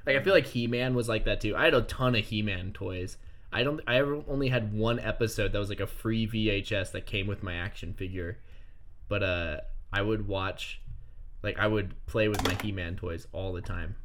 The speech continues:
Speaker 2: I never watched He-Man. I've seen it since. Um,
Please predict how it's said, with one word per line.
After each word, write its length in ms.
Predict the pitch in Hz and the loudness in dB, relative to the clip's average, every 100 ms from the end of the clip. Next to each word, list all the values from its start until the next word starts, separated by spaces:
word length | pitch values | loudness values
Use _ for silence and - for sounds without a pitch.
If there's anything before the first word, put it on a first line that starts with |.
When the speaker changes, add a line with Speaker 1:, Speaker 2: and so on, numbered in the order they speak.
| - - - - 117 | -10 -10 -10 -2 2
Speaker 2:
I 40 | |
never 240 | 214 302 | 2 4
watched 380 | 101 92 117 - - - | 4 4 2 -6 -10 -12
He-Man. 640 | - - 104 104 123 151 - - | -10 -2 -2 -2 -6 -8 -10 -6
I've 140 | 101 | -2
seen 160 | - 196 | 0 -2
it 100 | - | -2
since. 760 | - 98 90 151 - - - - - | -4 -2 -2 -4 -6 -8 -8 -12 -8
Um, 600 | 101 98 95 90 87 90 | -4 -2 0 -2 -2 -6